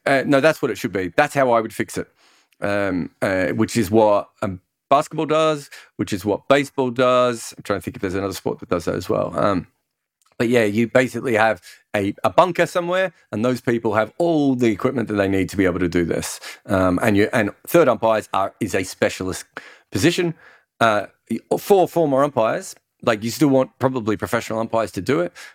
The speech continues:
but I think there'd be a lot of professional umpires around the world that'd be like, "Wait, I can live in Dubai rather than having to travel." I mean, Gun-, uh, Gunnar Gould told me once that I think he said two hundred and seventy days of the year he's away from home. That's wh-, another reason we struggle to keep umpires.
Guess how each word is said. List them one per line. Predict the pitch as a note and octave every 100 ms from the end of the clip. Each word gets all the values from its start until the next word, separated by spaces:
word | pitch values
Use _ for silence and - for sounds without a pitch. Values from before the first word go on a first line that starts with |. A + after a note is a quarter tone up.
| _
but | A#2+ A2 - _ -
I | A2+
think | - D#3
there'd | B2+
be | A2+
a | A#2
lot | C3
of |
professional | - A#2+ A2+ A2+
umpires | A#2 A2 G2+
around | G#2
the | G2
world | A2+ F#2
that'd | F#2+
be | F#2+
like, | F#2+ -
"Wait, | B2
I | A#2
can | A#2+ A2+
live | B2
in | A#2+
Dubai | A2+ A2 A#2 A2+ F#2+
rather | G2 G2 G2+
than | G2+ G2+
having | G#2+ G#2 -
to | G2
travel." | G#2+ G2 -
I |
mean, | B2 A#2 - - - - - _ _ _ - G#2+
Gun-, | D#3 E3
uh, | C#3+
Gunnar | B2 D#3 D#3+
Gould | C#3 C#3+ -
told | C3+ B2
me | A#2+
once | A#2+ - -
that | A2+ - _ _ _ _
I | A#2+
think | - D#3+ D#3+
he |
said | D3+ D#3 C3+ - _ _ _
two | - D#3
hundred | D#3+ D#3
and | D3+
seventy | - D3+ D#3+
days | D#3+ D#3+
of | D3
the | D3+
year | D#3+ F3
he's | D3
away | D3 D3+
from | - C#3
home. | D#3+ A#3 A#3+ _ _ _ _ _ _
That's | C3 D3 -
wh-, | D3
another | D3+ C#3 D#3 E3+
reason | D3 C3
we | C3
struggle | - C#3+
to | C3+
keep | C#3 B2+
umpires. | B2+ F#2 D#2+ - -